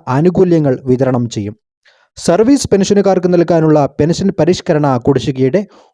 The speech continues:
ഒരു ഗഡു കൂടിയാണ് സർക്കാർ അനുവദിക്കുക. ക്ഷേമ പെൻഷനുകാർക്ക് തനത് തുകയോടൊപ്പം കുടിശ്ശികയും വിതരണം ചെയ്യും.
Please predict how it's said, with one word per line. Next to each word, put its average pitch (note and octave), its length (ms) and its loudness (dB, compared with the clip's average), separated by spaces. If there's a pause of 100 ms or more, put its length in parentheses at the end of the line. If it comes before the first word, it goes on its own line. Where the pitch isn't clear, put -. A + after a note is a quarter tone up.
ഒരു G3+ 180 4
ഗഡു F3 220 0
കൂടിയാണ് D#3+ 440 0
സർക്കാർ A#2+ 400 -2 (140)
അനുവദിക്കുക. A#2+ 540 -4 (680)
ക്ഷേമ D3+ 260 2
പെൻഷനുകാർക്ക് E3 640 0 (380)
തനത് G#3 360 0
തുകയോടൊപ്പം E3 600 0
കുടിശ്ശികയും F3+ 540 2
വിതരണം C3 380 0
ചെയ്യും. G2+ 260 -8